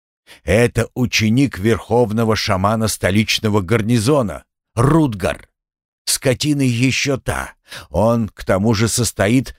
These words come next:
в собственной безопасности вождя правящего клана и попил немало крови не только у рабов, но и у обычных орков. Стоит ему лишь на секунду показаться,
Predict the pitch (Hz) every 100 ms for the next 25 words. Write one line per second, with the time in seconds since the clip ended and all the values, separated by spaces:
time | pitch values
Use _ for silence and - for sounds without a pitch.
0 | - - 123 113 - 127 123 120 107 92
1 | 92 101 104 - 110 - 120 113 90 76
2 | 135 131 - _ - 95 101 110 - 117
3 | 117 - 160 90 64 - _ _ - -
4 | - 143 156 135 170 147 143 120 127 151
5 | 143 156 147 120 120 110 104 123 131 170
6 | - 147 131 85 82 - - - 85 92
7 | 90 90 85 80 69 101 - - 107 -
8 | - 139 - - - _ _ _ _ _
9 | _ _ - - - - 170 143 - 139
10 | 139 139 131 120 - 143 143 - 160 110
11 | 82 76 - 85 101 117 143 - -